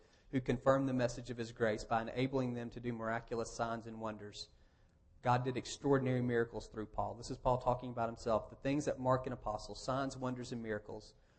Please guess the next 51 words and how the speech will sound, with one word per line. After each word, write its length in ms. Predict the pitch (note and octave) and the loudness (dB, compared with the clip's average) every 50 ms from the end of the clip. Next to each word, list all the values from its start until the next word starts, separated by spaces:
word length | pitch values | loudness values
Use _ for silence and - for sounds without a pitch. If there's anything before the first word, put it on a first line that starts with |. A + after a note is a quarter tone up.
| _ _ - | _ _ -6
were 100 | B2 A#2+ | -6 -2
done 200 | B2 C3 C3 C3 | 0 0 0 0
among 320 | B2+ B2 A#2+ A#2+ A#2+ A#2 | 0 0 0 0 -2 -2
you 80 | A2+ A2 | -4 -4
with 160 | G#2+ G#2 - | -4 -6 -2
great 240 | - B2 A#2 A#2 - | 0 0 0 0 -2
perseverance." 800 | - B2 A#2 - A#2 G#2+ G#2+ G2+ G2+ G2+ - - - - - - _ _ _ _ _ | -4 -6 -6 -6 -8 -12 -12 -12 -12 -14 -16 -18 -20 -20 -20 -20 _ _ _ _ _
If 60 | - | -8
you 80 | C#3 C#3+ | -6 -2
read 260 | C#3+ D3 D3 D3+ D3 | 0 2 0 0 0
through 140 | - D3+ C#3+ | -2 -6 -8
the 80 | C#3+ C3+ | -6 -6
New 140 | C#3 C#3 | -6 -8
Testament, 480 | C3+ - C#3+ C3 C3 - - - G#2+ - - - | -6 -4 -6 -6 -6 -6 -10 -12 -12 -14 -14 0
Paul 220 | - D3+ D3+ D3+ | 4 4 4 4
planted 360 | - - - C#3 C#3 C3+ A#2+ | 2 -2 -4 -4 -4 -4 -6
a 60 | A2 | -6
lot 240 | G#2+ G#2+ A2+ A#2 A#2 | -2 2 2 2 2
of 80 | A#2+ - | 2 -2
churches. 400 | - B2 G#2+ - - D3 - - | -10 -12 -12 -12 -16 -18 -18 -14
He 120 | - C#3+ | -12 -10
was 140 | C#3+ B2+ A2+ | -10 -10 -12
super 460 | - - - D#3+ E3+ E3 - - D3 | -12 -8 -6 -6 -6 -6 -6 -8 -8
fruitful. 520 | C#3 - - C#3 C3 B2+ - - - - - | -8 -8 -8 -8 -8 -8 -10 -14 -18 -16 -14
He 100 | C3 C3 | -14 -10
heard, 300 | C3 C3+ C#3 C#3 C3+ C3 - - - - - | -4 -2 -2 -2 -2 -4 -10 -16 -20 -10 -6
he 80 | C#3+ C#3 | -2 0
had 240 | C#3+ C#3+ C3 B2+ A#2+ | 2 2 0 0 2
visions 500 | B2 D3 E3 D#3 C#3 B2+ A#2 A#2 A2 A#2+ | 4 4 4 4 2 0 -2 -2 -2 0
of 180 | A#2 A2+ A2+ - - - _ - - - | 0 0 -2 -4 -14 -20 _ -20 -10 -4
angels 440 | - D3+ D3+ C#3+ C3 B2 A2 A2 - | 0 2 2 2 2 0 -2 -2 -4
telling 300 | - D#3 D3 C#3 B2+ B2 | -4 -4 -4 -4 -4 -6
him, 80 | A#2 A#2 | -8 -2
"Go 220 | A2 C3+ C#3 C#3+ | 2 2 4 4
this 260 | C#3 C#3+ C3+ C#3 - | 6 4 4 2 0
way." 320 | C3 A#2 A2 G#2+ G#2 G2+ F#2+ - - _ _ - - | -2 -4 -4 -4 -4 -8 -12 -16 -20 _ _ 0 4
Go 120 | D3+ D3 | 4 6
th-, 180 | D3 C#3 C#3 C#3 | 6 4 2 -2
his 160 | E3 D#3+ - | -2 -4 -2
conversion. 640 | - D#3 C3+ B2 A#2+ C3+ D3 F3 E3 - A2 G2+ | 0 0 0 2 4 6 6 6 4 2 -2 -6
He's 160 | G#2+ A#2 A2 B2 | -6 -10 -12 -8
knocked 360 | B2 C3 C#3 D3 D3 - D#3+ | -2 0 0 0 0 2 2
off 180 | D3+ D#3 - | 0 2 0
a 80 | - G#2 | -2 -6
horse. 380 | - C#3 D3 D#3+ D#3+ D#3 - - | -2 0 2 2 2 2 0 -4
He 80 | A2+ | -6
hears 240 | A#2 C3+ D3+ D3+ C#3 | -4 -4 -4 -2 -2
a 60 | B2+ | -2
voice 340 | B2 C3 C#3+ D3+ D3 D3 - | -2 0 0 0 0 0 -2
from 180 | - B2 A2+ A2+ | -6 -10 -8 -2
heaven. 460 | D3+ D#3+ E3 E3 E3 E3 D#3+ E3 | 2 4 4 4 4 2 0 -2